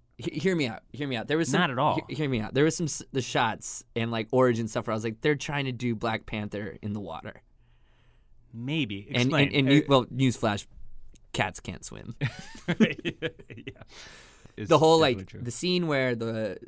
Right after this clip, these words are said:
Speaker 1: the ship is going underwater and you're seeing, like, Atlantis for the first time.
Speaker 2: Yeah.
Speaker 1: Very similar to Wakanda.
Speaker 2: Yeah, true.
Speaker 1: The scene where, uh, he has to f-, f-,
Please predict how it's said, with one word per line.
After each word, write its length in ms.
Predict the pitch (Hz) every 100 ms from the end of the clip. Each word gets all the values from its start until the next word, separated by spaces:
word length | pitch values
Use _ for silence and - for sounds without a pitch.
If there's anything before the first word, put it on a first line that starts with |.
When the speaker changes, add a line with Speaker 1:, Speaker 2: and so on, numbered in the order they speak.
| -
Speaker 1:
the 140 | 123 117
ship 420 | - 156 147 - -
is 120 | 117
going 220 | 127 127
underwater 520 | 127 120 117 117 120
and 100 | 120
you're 80 | 113
seeing, 420 | 104 - 113 117
like, 180 | 110 107
Atlantis 540 | 117 104 107 107 113 -
for 100 | 117
the 80 | 107
first 280 | 117 110
time. 260 | - 113 113
Speaker 2:
Yeah. 160 | 90 82 _ _
Speaker 1:
Very 340 | 110 113 95 104
similar 360 | 113 110 107
to 120 | 104 107
Wakanda. 640 | 101 110 110 110 110 117 - _ _
Speaker 2:
Yeah, 340 | 110 113 120 113
true. 320 | - 123 110
Speaker 1:
The 220 | 123 127 117
scene 460 | - 139 131 131
where, 440 | 120 117 113 110 - _
uh, 180 | 110 107
he 140 | 107 123
has 160 | 113
to 80 | -
f-, 120 | 110 - -
f-, 180 | -